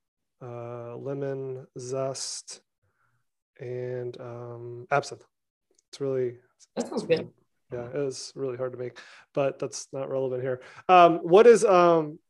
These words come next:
Speaker 1: what, so I was watching a, real quick, I was watching a documentary about the history of bourbon, and what do you think most people don't know about Kentucky, or do you even know?
Speaker 2: What, is this a quiz, or are you asking
Speaker 1: No,
Speaker 2: me?
Speaker 1: like, I just thought you may wanna tell the audience. Like,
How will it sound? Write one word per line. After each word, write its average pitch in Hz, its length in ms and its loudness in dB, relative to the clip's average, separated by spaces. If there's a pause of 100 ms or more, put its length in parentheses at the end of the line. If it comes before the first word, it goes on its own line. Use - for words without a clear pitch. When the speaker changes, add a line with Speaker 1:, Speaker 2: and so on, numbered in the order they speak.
Speaker 1:
what, 165 300 2
so 170 240 4
I 160 140 0
was 170 140 4
watching 170 360 2
a, 147 300 -4
real 156 180 0
quick, 156 240 2
I 139 60 -2
was 139 120 0
watching 147 220 0
a 135 40 -6
documentary 139 680 -4
about 139 440 -4
the 131 80 -8
history 139 340 -6
of 123 100 -6
bourbon, 135 420 -2 (380)
and 139 460 -4
what 151 180 -2
do 170 40 4
you 160 100 4
think 151 220 -4
most 147 200 -2
people 139 360 -2
don't 131 280 -4
know 131 320 -4 (100)
about 131 280 -6
Kentucky, 123 560 -10
or 131 100 -6
do 127 100 -6
you 135 100 -4
even 120 220 -4
know? 120 220 -8 (1200)
Speaker 2:
What, 156 520 -8 (100)
is 156 120 0
this 185 140 -4
a 160 40 -4
quiz, 226 380 2
or 190 60 2
are 160 40 2
you 160 160 4
asking 147 360 0
Speaker 1:
No, 254 220 12
Speaker 2:
me? - 0 -
Speaker 1:
like, 196 280 10
I 180 100 8
just 190 180 2
thought 196 120 10
you 185 60 12
may 180 120 8
wanna 170 200 6
tell 165 220 4
the 151 60 4
audience. 156 320 2
Like, 156 220 -4